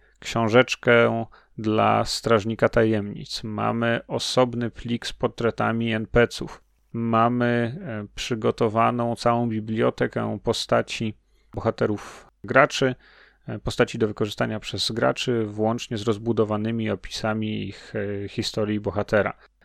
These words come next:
Mamy zupełnie osobny, zaprojektowany specjalnie na potrzeby masek Nyarlathotepa ekran Strażnika Tajemnic.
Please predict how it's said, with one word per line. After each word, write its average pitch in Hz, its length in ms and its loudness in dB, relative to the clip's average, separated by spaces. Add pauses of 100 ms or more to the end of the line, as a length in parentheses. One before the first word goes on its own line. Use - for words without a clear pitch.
(160)
Mamy 110 440 4 (520)
zupełnie 120 880 2 (500)
osobny, 107 640 0 (300)
zaprojektowany 113 840 0
specjalnie 127 840 0
na 110 100 0
potrzeby 113 420 -2
masek 113 380 -4
Nyarlathotepa 113 800 -2 (560)
ekran 110 480 2 (280)
Strażnika 117 580 -2
Tajemnic. 110 720 -2